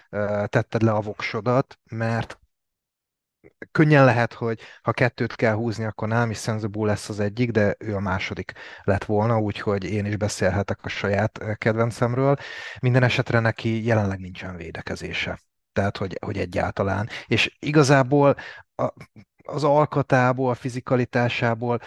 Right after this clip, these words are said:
azt hinné az ember pedig, hogy, hogy lehetne, meg, ö, meg azt is hinné az ember, hogy egy okos játékos, mert nekem annyira Kyle Lowry-t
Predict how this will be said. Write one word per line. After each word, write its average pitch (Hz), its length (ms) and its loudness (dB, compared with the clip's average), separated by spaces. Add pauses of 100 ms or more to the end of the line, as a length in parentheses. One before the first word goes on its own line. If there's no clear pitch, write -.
(580)
azt - 240 0
hinné 110 260 -4
az 107 100 -4
ember 107 260 -2
pedig, 101 240 -6
hogy, 104 300 -4
hogy 104 220 -4
lehetne, - 560 0 (100)
meg, 104 380 -4
ö, 101 240 0 (2000)
meg 131 280 0
azt 156 240 4
is - 160 4
hinné 131 280 4
az 127 140 4
ember, 127 300 4
hogy 127 120 0
egy 127 140 0
okos - 320 -4
játékos, 117 480 0
mert 117 140 -4
nekem 123 140 -4
annyira 127 220 2
Kyle 107 380 2
Lowry-t 104 380 -6